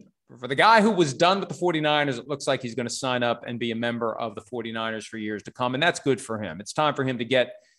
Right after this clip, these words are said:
his generational wealth. It's time for him to be paid what he deserves, and it's smart for the forty-niners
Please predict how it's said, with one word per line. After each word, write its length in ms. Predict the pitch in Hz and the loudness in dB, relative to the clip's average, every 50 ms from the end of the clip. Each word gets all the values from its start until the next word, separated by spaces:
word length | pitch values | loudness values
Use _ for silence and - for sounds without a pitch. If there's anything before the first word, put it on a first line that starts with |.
| _ _ _ - | _ _ _ -2
his 160 | 143 135 123 | 0 0 0
generational 720 | 135 143 143 131 131 127 127 123 120 - - 127 113 104 104 | 2 0 2 2 2 0 0 0 0 -4 -8 -8 -8 -6 -2
wealth. 320 | 123 127 127 123 123 - | 0 2 2 2 2 -2
It's 200 | - - - - | -10 -14 -12 -8
time 160 | - 131 123 | -4 -4 -4
for 100 | 117 123 | -4 -4
him 120 | 120 123 117 | -6 -6 -6
to 80 | 113 | -8
be 140 | 104 113 110 | -8 -10 -10
paid 360 | - - 123 120 120 120 117 | -10 -6 -6 -4 -4 -4 -4
what 140 | 113 113 107 | -4 -6 -6
he 140 | 110 113 107 | -6 -8 -10
deserves, 560 | 95 107 104 107 127 123 123 120 120 107 104 | -8 -8 -4 0 2 4 4 4 4 2 -2
and 80 | 110 110 | -8 -10
it's 140 | 110 - | -10 -8
smart 280 | - - 123 117 107 - | -4 -2 0 0 -2 -2
for 60 | - | -8
the 80 | 107 104 | -12 -10
forty-niners 720 | - - 110 107 110 107 107 107 110 107 101 98 95 - | -8 -8 -6 -6 -4 -4 -4 -4 -2 -4 -4 -6 -8 -10